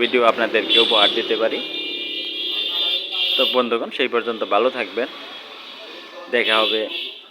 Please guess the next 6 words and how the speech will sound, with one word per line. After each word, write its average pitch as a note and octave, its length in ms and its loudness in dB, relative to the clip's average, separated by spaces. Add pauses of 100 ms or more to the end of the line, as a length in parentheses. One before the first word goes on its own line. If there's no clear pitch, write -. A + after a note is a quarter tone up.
(120)
আবার G#2 220 0 (680)
মধ্যপুরের G#2+ 440 -2
ঐতিহ্যবাহী G#2 600 -2
নতুন A2 220 -4 (100)
কোনো G2 200 -4 (400)
ফসল G#2+ 380 0